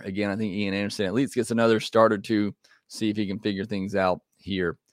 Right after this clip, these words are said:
Uh, just some other <laughs> highlights from, from Thursday's game. Not much there. Really, the only highlight for me was Michael Harris got a, a fastball up and in from Aaron Nola and, and took it out deep to center field for a two-run homer.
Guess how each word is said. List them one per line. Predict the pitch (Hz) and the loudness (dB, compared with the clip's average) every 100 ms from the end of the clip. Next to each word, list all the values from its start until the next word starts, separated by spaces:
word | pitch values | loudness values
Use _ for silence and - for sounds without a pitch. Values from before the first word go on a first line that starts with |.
| _ _ _ - _ | _ _ _ -20 _
Uh, | 107 110 | 6 8
just | 117 143 | 6 2
some | 156 | 4
other | 156 156 143 - | 8 10 8 -2
<laughs> | - | -8
highlights | - 120 147 147 143 135 - | 0 6 8 10 10 8 4
from, | 139 135 135 131 - | 4 6 4 0 -2
from | 123 | 0
Thursday's | 131 127 127 123 117 | 2 4 4 2 4
game. | 123 120 | 2 4
Not | 123 | 4
much | 120 117 | 4 2
there. | 117 120 120 | 2 4 4
Really, | 117 117 | 4 2
the | 110 | 2
only | 120 120 | 2 0
highlight | 113 117 113 110 - | 2 4 4 2 -2
for | |
me | 101 113 113 | -4 -2 0
was | 110 107 | -2 -2
Michael | 107 104 | -2 -2
Harris | 110 107 104 - _ _ _ - | 0 2 0 -4 _ _ _ 4
got | 120 120 | 6 6
a, | 101 - | 2 -6
a | |
fastball | - 117 113 117 110 107 | 0 0 2 4 4 4
up | 107 | 2
and | 110 | 0
in | 110 110 98 _ _ _ | -2 -2 -6 _ _ _
from | 120 120 | 0 2
Aaron | 117 110 104 | 2 2 0
Nola | 104 104 107 107 117 - | 2 4 4 2 -4 -8
and, | 104 101 | -6 -4
and | 101 95 | -4 -4
took | - 110 | -4 -2
it | 104 | 2
out | 101 98 95 | 2 2 0
deep | 117 101 | 0 0
to | 98 | -4
center | - 107 | -2 -2
field | 98 110 104 92 | 0 0 0 0
for | 104 | -2
a | 90 | -2
two-run | - 104 98 92 | -2 -2 -2 -2
homer. | 98 101 95 | -2 -2 -4